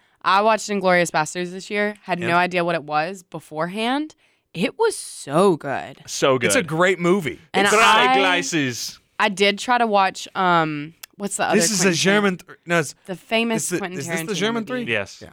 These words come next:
Speaker 1: Pulp
Speaker 2: Is he just
Speaker 1: Fiction.
Speaker 2: this?
Speaker 3: Pulp Fiction's
Speaker 1: I
Speaker 3: awesome.
Speaker 1: tried to watch Pulp Fiction and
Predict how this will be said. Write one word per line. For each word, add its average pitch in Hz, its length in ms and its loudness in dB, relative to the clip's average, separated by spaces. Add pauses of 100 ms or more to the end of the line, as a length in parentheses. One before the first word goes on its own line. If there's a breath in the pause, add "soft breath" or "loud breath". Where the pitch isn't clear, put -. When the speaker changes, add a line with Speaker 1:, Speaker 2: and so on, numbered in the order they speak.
Speaker 1:
Pulp 240 340 -2
Speaker 2:
Is 240 100 -2
he 185 60 -4
just 160 60 -8
Speaker 1:
Fiction. 269 160 2
Speaker 2:
this? 269 100 -6
Speaker 3:
Pulp 135 140 2
Fiction's 123 420 -2
Speaker 1:
I 220 80 0
Speaker 3:
awesome. 107 220 0
Speaker 1:
tried 208 300 2
to 269 80 2
watch 254 280 -2
Pulp - 240 -4
Fiction 247 540 -6 (480)
and 233 280 0